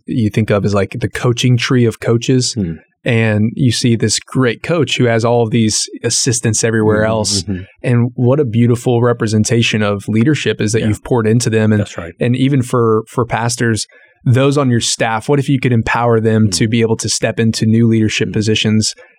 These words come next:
Speaker 1: and, and invest in them? So l-, this may be a little bit off topic, but I'd love to go here.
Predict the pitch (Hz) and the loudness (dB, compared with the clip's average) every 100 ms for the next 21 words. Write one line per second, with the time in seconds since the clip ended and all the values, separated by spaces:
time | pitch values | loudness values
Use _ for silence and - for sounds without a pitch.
0 | - 110 117 120 110 98 175 - - 107 | -8 -2 2 2 2 0 0 0 -2 0
1 | 101 104 104 110 120 151 135 123 117 _ | 2 2 4 2 2 0 2 2 -2 _
2 | _ _ _ _ _ _ _ - - - | _ _ _ _ _ _ _ -8 -8 -8
3 | - 170 151 156 147 135 131 117 113 147 | -8 0 0 2 0 2 2 2 2 2
4 | 165 131 120 113 127 117 113 - 117 113 | 2 2 0 0 -2 -2 -2 -2 -2 0
5 | 143 120 123 120 113 110 107 | 0 0 2 0 0 -2 -2